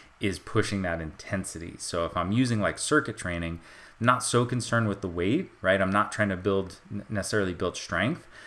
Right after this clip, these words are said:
Um, I'm gonna need a weight that will challenge me, but, um, again, I'm going for a prolonged period of time without stopping,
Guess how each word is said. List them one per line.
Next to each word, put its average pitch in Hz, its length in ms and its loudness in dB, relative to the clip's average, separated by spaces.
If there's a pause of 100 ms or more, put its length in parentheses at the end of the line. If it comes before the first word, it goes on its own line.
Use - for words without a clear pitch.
(220)
Um, 87 440 0
I'm 98 160 0
gonna 95 160 2
need 104 180 4
a 101 60 6
weight 92 260 2
that 87 140 -2
will 85 100 -6
challenge 123 520 0
me, 87 120 -4
but, 82 380 0 (160)
um, 80 420 -8 (840)
again, 98 380 2
I'm 85 140 -2
going 98 300 2
for 95 160 2
a - 20 -6
prolonged 87 360 -2
period 87 180 -2
of 82 80 -6
time 90 160 0
without 80 200 -2
stopping, 87 520 -2